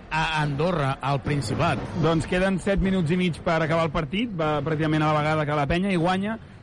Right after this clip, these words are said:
Speaker 2: seixanta-dos a setanta-u. Per cert, aprofito ara que encara queda una miqueta de partit per repassar que el, la penya femenina, la Lliga Challenge, ha guanyat al camp del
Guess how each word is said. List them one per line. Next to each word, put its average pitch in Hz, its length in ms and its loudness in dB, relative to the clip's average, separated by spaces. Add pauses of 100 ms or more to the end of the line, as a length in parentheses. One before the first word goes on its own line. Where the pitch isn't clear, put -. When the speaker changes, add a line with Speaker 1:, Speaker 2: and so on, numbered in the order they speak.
Speaker 2:
seixanta-dos 185 680 0 (240)
a 156 40 -8
setanta-u. 165 520 0
Per 160 120 -2
cert, 190 220 -2
aprofito 160 580 0
ara 208 160 2
que 196 140 0 (320)
encara 180 380 0 (280)
queda 180 220 0
una 180 80 2
miqueta 175 260 2
de 170 80 2
partit 170 320 0
per 185 140 0
repassar 156 420 0
que 185 100 -4
el, 143 380 0
la 135 80 0
penya 165 360 0
femenina, 160 460 0
la 175 100 2
Lliga 151 240 2
Challenge, 175 420 0 (260)
ha 147 80 -2
guanyat 160 440 2
al 151 140 0
camp 147 280 -2
del 143 240 2